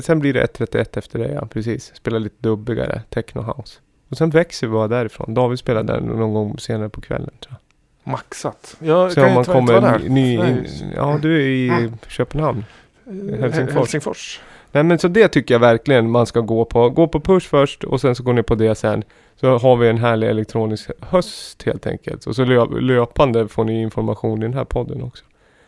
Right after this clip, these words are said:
Speaker 1: Vill man höra vanlig liksom bar, barmusik, att man är ute och liksom vill höra en god track någonstans av blandad liksom, eh, genre och stil, då, då kan man alltid gå på, eh, på, vad heter det, Noun.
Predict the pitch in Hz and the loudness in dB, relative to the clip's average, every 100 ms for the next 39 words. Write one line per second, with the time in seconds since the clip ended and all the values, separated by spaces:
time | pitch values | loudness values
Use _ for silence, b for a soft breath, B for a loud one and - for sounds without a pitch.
0 | b 143 147 143 135 135 135 131 127 123 | b 6 6 6 6 6 6 6 6 0
1 | - 120 117 131 127 120 123 123 135 123 | 0 0 4 6 6 4 0 2 4 4
2 | 123 127 151 127 113 - 117 120 110 - | 2 0 -2 -2 -4 -2 0 -2 -4 -2
3 | 117 117 123 - 113 110 113 113 117 113 | -4 -2 -8 -6 -4 -2 -2 0 -2 0
4 | 127 117 107 - 151 135 - - 117 - | 0 0 -4 -2 0 0 -6 -10 -8 -6
5 | 120 - 113 101 113 117 113 104 b b | -6 -6 -6 -2 -2 0 -2 -4 b b
6 | b - 117 117 107 107 - 127 120 - | b -6 -4 -2 -4 -4 -6 -10 -10 -16
7 | _ - - 110 110 113 110 - 147 107 | _ -8 -4 -2 -2 -4 -6 -4 -4 -4
8 | b b b b 123 120 98 123 - 117 | b b b b 0 2 2 0 0 0
9 | 110 110 - 113 113 - - - - - | 0 -2 -6 -4 -4 -4 -4 -4 -4 -6
10 | - - - - - 110 107 107 113 - | -6 -8 -10 -10 -6 -4 -2 -4 -8 -10
11 | - 120 - - 110 117 117 | -10 -8 -8 -8 -4 -4 -6